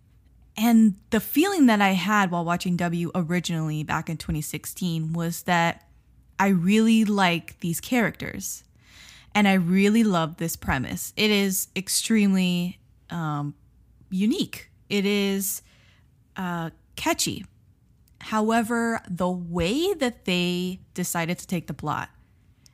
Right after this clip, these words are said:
and this is how I felt originally, was bogus. It was total bullshit. I felt like they didn't know how to end the show, that the writers were grasping at straws,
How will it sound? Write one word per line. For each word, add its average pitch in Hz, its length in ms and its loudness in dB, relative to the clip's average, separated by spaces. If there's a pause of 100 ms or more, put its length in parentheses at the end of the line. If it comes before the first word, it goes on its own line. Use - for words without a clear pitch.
(100)
and 214 140 6
this 440 120 2
is - 80 2
how 320 80 8
I 254 60 6
felt 226 200 2
originally, 170 500 0 (340)
was 208 320 4
bogus. 175 600 -2
It 202 160 2
was 185 220 0
total 202 380 0
bullshit. 175 580 -2
I 160 160 0
felt 160 340 -4
like 165 200 -8
they 156 140 -6
didn't 190 340 2
know 233 120 4
how 220 140 0
to 208 160 -2
end 175 160 0
the 180 60 0
show, 160 380 -2
that 156 180 -4
the 170 100 -6
writers 165 400 -2
were 170 120 -6
grasping 175 520 0
at 254 80 0
straws, 170 640 0